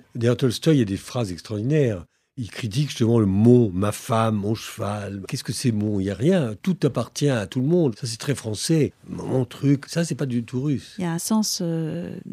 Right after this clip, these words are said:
Speaker 2: où l'individualité est mise
Speaker 1: Voilà,
Speaker 2: en retrait.
Speaker 1: l'indi-, voilà, si vous voulez, c'est ça le mot. L'individu n'a pas du tout la même valeur, n'a pas de valeur en Russie. En France, c'est, tout est fondé sur l'individu. En Russie, c'est tellement vaste que l'individu est fondu dans un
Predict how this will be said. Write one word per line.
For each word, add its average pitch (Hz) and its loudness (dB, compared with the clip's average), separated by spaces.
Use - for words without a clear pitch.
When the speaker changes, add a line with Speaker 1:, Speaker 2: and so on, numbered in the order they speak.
Speaker 2:
où 220 6
l'individualité 208 6
est 214 4
mise 220 6
Speaker 1:
Voilà, 220 6
Speaker 2:
en - 2
retrait. 165 4
Speaker 1:
l'indi-, 151 -6
voilà, 117 -2
si 120 -6
vous 139 0
voulez, 160 6
c'est 139 -4
ça 107 0
le 90 -2
mot. 92 -6
L'individu 135 2
n'a 131 4
pas 143 -2
du 127 4
tout 135 -4
la 113 2
même 107 -2
valeur, 120 0
n'a 98 -8
pas 139 -4
de 104 -8
valeur 110 -2
en 87 -8
Russie. 85 -14
En - -16
France, 151 -4
c'est, 98 -10
tout 165 -2
est 120 -2
fondé 117 -2
sur 131 -6
l'individu. 107 -2
En 120 -2
Russie, 127 2
c'est 110 -8
tellement 139 2
vaste 156 0
que 127 0
l'individu 110 -2
est 123 -10
fondu 147 2
dans 113 2
un 104 -4